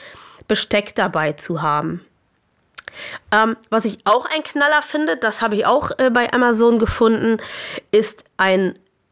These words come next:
äh, wenn du gerne Müsli isst, was übrigens auch super Meal Prep ist im Arbeitstag, mm, dann gibt es einen Müsli-Becher, wo du oben die Schale hast für dein Müsli.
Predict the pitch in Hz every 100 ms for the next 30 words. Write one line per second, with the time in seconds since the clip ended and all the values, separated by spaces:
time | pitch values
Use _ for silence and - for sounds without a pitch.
0 | _ _ _ _ - 190 170 202 185 180
1 | 180 175 208 359 - 208 - 165 - 175
2 | 185 180 - 262 254 214 185 170 175 220
3 | 226 - 170 - 180 185 - 170 170 175
4 | 185 - - 262 - _ _ _ _ _
5 | _ 254 254 277 277 _ _ _ _ _
6 | _ _ - - - - - 202 220 247
7 | 240 - 214 202 202 302 339 240 202 165
8 | 175 262 240 214 202 - 208 226 277 311
9 | 240 - 190 190 208 220 226 - 190 175
10 | 170 165 165 - 277 403